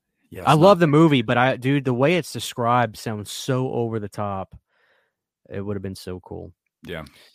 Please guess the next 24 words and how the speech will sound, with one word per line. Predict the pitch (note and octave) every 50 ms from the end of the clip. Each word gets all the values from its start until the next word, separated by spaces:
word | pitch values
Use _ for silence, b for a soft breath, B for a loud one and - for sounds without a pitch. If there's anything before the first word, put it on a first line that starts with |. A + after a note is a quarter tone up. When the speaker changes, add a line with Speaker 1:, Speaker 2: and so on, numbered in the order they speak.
| b b b b b b b
Speaker 2:
I've | - B2+ B2
recently | D#3 F3+ E3 - G3+ F3 D#3+
found | C#3+ - E3 D#3 D#3 D3
a |
way | C#3 C#3 D3 D3
to | C#3+ C3
see | - D3 C3+
classic | - - C3+ C3 B2+ A#2+ C#3 - -
horror | A#2 A#2 A#2 A2+
movies | A2+ A2+ A2+ A#2 A2 -
in | - A2+ A2+
a | A2
cinema. | G#2 - - C#3 C3 C3 A#2+ G#2+ G2 F#2+
What | G2 G#2 G#2+
films | - A2+ A2+ A2+ -
would | A2+ G2 F#2+
you | A2+ A2+
guys | A#2 A#2 A2 A2 G#2 - -
most | A2 A2 A#2+ A#2 - - _ _ _ _ _ _ -
like | A2 A2 A2 A2 - _
to | - A2+
have | F#2 G2 A2 G#2+ G#2+ -
seen | - - - A#2+ A2+ A2 G#2 F#2+
back | E2+ - G2+ G#2 G#2 A2 -